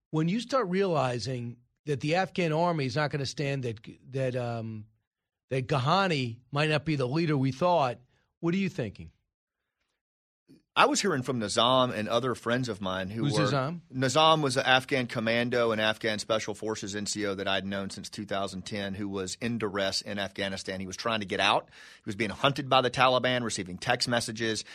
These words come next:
Speaker 2: and he started contacting me in early summer, saying that things are falling apart. Province after province was falling like dominoes. Um, and he said, "I think the country's gonna flip in a month." And he was, like, two days off. So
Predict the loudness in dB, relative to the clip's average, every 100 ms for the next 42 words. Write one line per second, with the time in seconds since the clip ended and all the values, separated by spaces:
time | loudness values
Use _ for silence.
0 | -16 -4 -2 0 0 0 -4 0 0 2
1 | 0 0 -4 -2 -2 -2 -2 -2 0 0
2 | 0 -2 -6 -16 -20 -18 -4 4 4 4
3 | 2 0 2 2 2 0 0 4 6 4
4 | -2 -2 -2 -2 0 4 4 4 0 -2
5 | -4 -8 0 2 4 0 -4 -10 -4 2
6 | 4 2 0 -6 -4 0 2 2 2 2
7 | 0 -4 -8 -16 -20 -4 0 0 -2 -4
8 | -2 -2 2 4 2 4 2 2 -4 -4
9 | -8 -4 -4 -4 -6 -4 -4 -4 -10 -14
10 | -2 -2 -2 -8 -10 -6 -4 -2 0 -2
11 | -6 -6 -4 -2 -4 -6 -8 -8 -6 -6
12 | -6 -10 -14 -14 -2 2 4 2